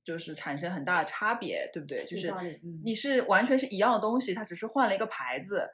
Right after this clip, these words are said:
Speaker 1: 然后你之前用 K-Cup 的时候，你也买的是那个星巴克的胶囊，然后你换了那个雀巢之后，你买的也是相当于是雀巢的，其实它也有那个星巴克的那个胶囊，然后就觉得好像没有太大差别。”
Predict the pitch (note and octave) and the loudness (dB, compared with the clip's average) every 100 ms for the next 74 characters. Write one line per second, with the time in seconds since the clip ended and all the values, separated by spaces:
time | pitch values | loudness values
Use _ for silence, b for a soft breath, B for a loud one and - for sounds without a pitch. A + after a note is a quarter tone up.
0 | B B B F3+ A#3 A3+ A3 B B F#3+ | B B B 0 4 4 2 B B -6
1 | E3 - - C4 A#3 G3+ G#3+ A#3 B3 B3+ | -6 -6 -6 -2 0 0 0 0 2 0
2 | F#3 F3+ E3+ D#3+ F3 F#3 F#3 C#3 - D3 | -2 -2 -2 -2 0 0 0 -2 -4 -6
3 | - F3 E3 D#3+ D3+ C#3 - F#3 E3+ E3+ | -6 -6 -6 -4 -4 -4 -2 0 2 2
4 | E3+ C3+ F#2+ - E3 D#3 C#3+ E2+ - B | 0 2 -2 -2 -2 -2 -2 -4 -6 B
5 | B B D#3+ G3 F3+ E3 B2 F3 C4+ G#3+ | B B 0 4 4 2 -6 0 4 4
6 | E3 C#3 F3 D3 G#2+ F#2+ - G#3+ F3+ D3 | 4 -2 -2 -2 -4 -6 -4 -4 0 0
7 | D3+ D#3+ F#3+ G3+ F3 C3 F#2 - - F3 | 0 -2 -6 0 2 2 -2 -6 -10 -8
8 | E3+ F#3 C3 C3+ D#3 C3 D#3 B3 F3 F#3 | -2 -2 -2 -4 -4 -6 -4 -4 -2 -2
9 | F3 D#3+ D#3 - G3+ - C3+ C#3+ C#3+ F3 | -2 -2 -4 -4 -4 -2 -2 -2 -2 -6
10 | E3+ G3 F#3 F3 C3+ C#3 C3 E3+ E3+ E3+ | -2 0 0 -2 -4 -8 -8 -6 -4 -4
11 | D#3 B2+ C#3+ C3 D#3+ D3+ B2+ F#2 - - | -6 -6 -8 -8 -4 -4 -4 -8 -10 -8
12 | D#3 D#3+ F#3 - B B B - C#4+ G#3 | -6 0 0 -2 B B B -6 0 4
13 | G#3+ G3+ F3+ F#3+ F3+ - _ _ - G3 | 4 2 0 0 -2 -6 _ _ -2 0
14 | F#3+ G#3+ E3 - F#3+ - - | 2 2 -2 0 0 0 -4